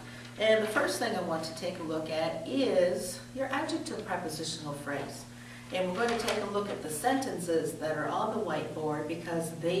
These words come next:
illustrate the adjective and being a modifier of a noun or a pronoun. Number one,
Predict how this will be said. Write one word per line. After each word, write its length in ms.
illustrate 800
the 140
adjective 640
and 200
being 280
a 100
modifier 760
of 120
a 200
noun 560
or 180
a 180
pronoun. 440
Number 220
one, 320